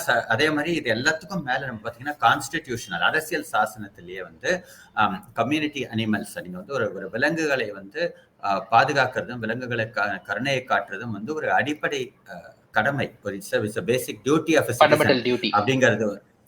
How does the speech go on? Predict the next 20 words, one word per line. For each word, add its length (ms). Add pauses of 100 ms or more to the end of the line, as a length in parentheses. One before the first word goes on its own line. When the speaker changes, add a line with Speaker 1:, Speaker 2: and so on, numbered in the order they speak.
(180)
Speaker 1:
fundamental 460
duties 300
of 140
citizens-ஆவே 680
வந்து 300
கான்ஸ்டிடியூஷன்லயே 720
இருக்கு. 360 (300)
எனக்கு 360
தெரிஞ்சு 140
வேற 140
எந்த 280
வேர்ல்டு, 400
உலகத்துல 220
வேற 200
எந்த 220
கான்ஸ்டிடியூஷன்லயும் 520
இதை 180
வந்து, 220
இதே 180
ஒரு 220